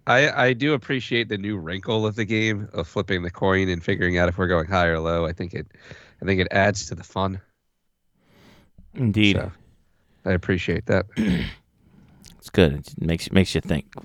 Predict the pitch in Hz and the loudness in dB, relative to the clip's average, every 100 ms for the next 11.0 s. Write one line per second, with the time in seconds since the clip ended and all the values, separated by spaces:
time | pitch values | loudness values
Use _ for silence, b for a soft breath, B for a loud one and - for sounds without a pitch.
0 | - 117 104 - 101 71 76 _ _ b | 6 10 10 8 4 4 -4 _ _ b
1 | b b b b b b b b b b | b b b b b b b b b b
2 | b _ _ _ _ - 104 90 95 98 | b _ _ _ _ 2 6 8 6 4
3 | 85 85 87 87 76 87 - - - - | 2 2 2 2 4 2 0 -8 -10 -10
4 | - - - 143 143 147 135 139 - 123 | -12 -10 2 8 10 10 8 2 -4 -14
5 | - _ _ _ _ _ _ _ _ _ | -14 _ _ _ _ _ _ _ _ _
6 | _ _ _ _ _ _ _ _ _ 104 | _ _ _ _ _ _ _ _ _ -2
7 | 156 190 - _ _ _ _ _ _ _ | -2 -4 -10 _ _ _ _ _ _ _
8 | _ - B B B B B 127 131 131 | _ -18 B B B B B 6 6 6
9 | 135 139 156 - 156 - 117 170 _ - | 4 2 -4 -12 -16 -6 -4 -4 _ -8
10 | 117 120 120 120 123 120 123 127 135 | -4 -2 -4 -6 -6 -8 -8 -8 -8